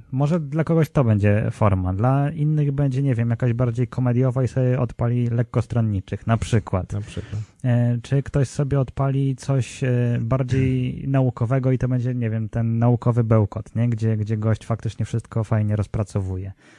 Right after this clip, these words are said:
Speaker 1: Czy to będzie historia bez cenzury, bo ktoś się interesuje historią. W sensie naprawdę, nawet na samej granicy YouTube'a można byłoby znaleźć sobie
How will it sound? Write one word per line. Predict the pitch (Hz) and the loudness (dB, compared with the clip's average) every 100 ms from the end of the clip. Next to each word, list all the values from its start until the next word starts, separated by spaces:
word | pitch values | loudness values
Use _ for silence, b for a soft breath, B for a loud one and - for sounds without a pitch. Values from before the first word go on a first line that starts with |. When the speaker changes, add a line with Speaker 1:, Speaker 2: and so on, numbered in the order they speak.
| B - | B -6
Speaker 1:
Czy | 131 | -2
to | 139 | 0
będzie | 131 135 131 120 131 127 123 b b _ | 2 2 2 2 4 4 0 b b _
historia | 143 - 139 131 | -4 2 4 4
bez | 127 120 | 4 2
cenzury, | 139 131 123 131 123 | 2 2 2 2 2
bo | 120 | 0
ktoś | - 120 | 0 -2
się | - | 0
interesuje | 120 117 120 113 117 | 0 2 0 2 0
historią. | 104 113 110 104 107 | 0 0 0 2 2
W | |
sensie | 135 139 156 165 | 2 2 0 0
naprawdę, | 147 156 147 127 131 | -2 0 0 0 -2
nawet | 143 151 151 | -2 0 0
na | 147 143 | 0 0
samej | 165 160 156 147 175 - - | 2 0 0 -2 -8 -20 -8
granicy | 131 143 151 143 139 | 0 2 2 2 2
YouTube'a | 139 139 190 120 113 139 B B B - | 0 2 2 4 2 0 B B B -2
można | 127 156 | 0 2
byłoby | 147 147 143 | 0 0 2
znaleźć | 131 151 151 139 | 0 0 0 -2
sobie | - 156 151 | -4 -2 0